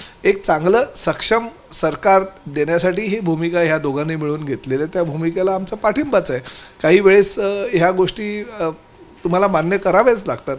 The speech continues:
अ, राजका-, म्हणजे, अ, राजकारण करत असताना किंवा कारभार करत असताना. आणि अजितदादांसारखा एक सक्षम नेता आमच्या आघाडीमध्ये आलेला आहे, आमच्या युतीमध्ये आलेला आहे, त्याचा आम्हाला अभिमान वाटायला हवा. आणि त्या पद्धतीचं काम आता हे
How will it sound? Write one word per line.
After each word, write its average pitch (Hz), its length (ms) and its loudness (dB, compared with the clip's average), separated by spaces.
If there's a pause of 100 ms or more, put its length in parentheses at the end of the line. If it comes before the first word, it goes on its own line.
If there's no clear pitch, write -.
(100)
अ, 151 180 -8
राजका-, 135 460 -4 (100)
म्हणजे, 143 200 -6
अ, 139 80 -6 (280)
राजकारण 143 640 -6
करत 147 280 -8
असताना 156 320 -4
किंवा 170 220 -2
कारभार 139 400 -6
करत 131 260 -8
असताना. 131 400 -8 (640)
आणि 208 440 -8 (480)
अजितदादांसारखा 190 840 -2
एक 196 240 -2
सक्षम 214 600 -4
नेता 175 360 0 (360)
आमच्या 180 460 2
आघाडीमध्ये 175 520 0
आलेला 170 360 4
आहे, 165 340 2
आमच्या 151 260 -4
युतीमध्ये 175 520 -2
आलेला 170 280 0
आहे, 180 80 -4
त्याचा 180 480 -6
आम्हाला 165 360 -2
अभिमान 185 360 -2
वाटायला 147 360 -4
हवा. 139 280 -4
आणि 180 120 -4
त्या 180 160 -6
पद्धतीचं 185 580 -4
काम 220 280 0
आता 208 140 0
हे 208 180 4